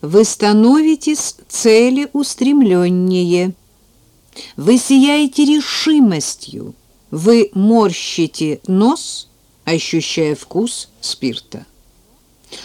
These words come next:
Ваши глаза сияют новым светом. Теперь вы готовы к третьему образу.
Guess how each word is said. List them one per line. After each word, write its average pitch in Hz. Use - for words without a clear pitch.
Ваши 190
глаза 185
сияют 180
новым 175
светом. 151
Теперь 165
вы 170
готовы 180
к -
третьему 180
образу. 185